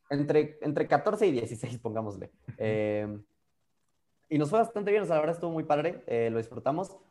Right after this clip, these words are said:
Speaker 1: y unos meses después dijimos, "No, pues vamos a dar otro workshop".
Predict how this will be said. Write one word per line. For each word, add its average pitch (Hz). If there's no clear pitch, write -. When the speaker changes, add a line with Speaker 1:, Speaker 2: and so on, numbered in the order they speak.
Speaker 1:
y 123
unos 156
meses 151
después 135
dijimos, 147
"No, 175
pues 117
vamos 123
a 131
dar 135
otro 196
workshop". 156